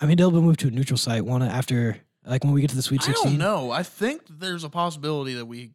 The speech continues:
Speaker 2: could host two weekends. I'm not a hundred percent on that.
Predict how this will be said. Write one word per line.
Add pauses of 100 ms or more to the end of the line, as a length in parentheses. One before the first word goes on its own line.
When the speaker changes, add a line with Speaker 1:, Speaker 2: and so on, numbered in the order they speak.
Speaker 2:
could
host (200)
two
weekends.
I'm
not
a
hundred
percent
on
that.